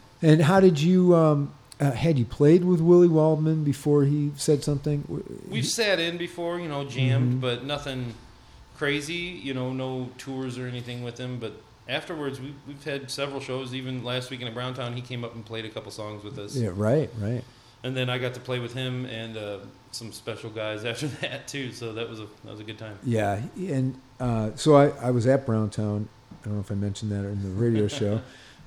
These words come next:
Speaker 1: but, uh, what a, what an awesome festival! I mean, it was, you know, unbelievable bands, outstanding tech. You know, they, they really had great sound,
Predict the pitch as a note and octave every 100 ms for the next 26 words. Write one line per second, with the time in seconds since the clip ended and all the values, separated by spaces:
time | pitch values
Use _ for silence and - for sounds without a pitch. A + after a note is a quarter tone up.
0 | - C3+ A#2 - C3+ A#2+ A2+ A2 - -
1 | - - - D3 E3+ D#3+ C3 - D#3+ D3
2 | D#3 B2+ B2 C3+ C3 - B2+ A2+ A2 A#2+
3 | - - D#3 F#3+ - D#3+ F2 - - B2
4 | B2+ B2+ B2 B2+ C#3 C#3 C3+ B2 A2 -
5 | - - C3+ A2+ A2 - E3 G3 F#3+ E3+
6 | D#3+ D3 C#3+ A#2 A2+ G#2+ G#2+ G#2+ - -
7 | - - D#3 D3 - - F3 A3 D#3 B2+
8 | A#2+ - F#3+ - - - - - C3+ B2+
9 | C3 E3 - B2+ D#3+ E3+ - - C#3+ E3
10 | D3+ D#3+ F#3 E3+ C3+ A2+ A2+ - - A#2+
11 | B2 A#2+ - - - - C#3+ C#3 C#3+ D#3+
12 | E3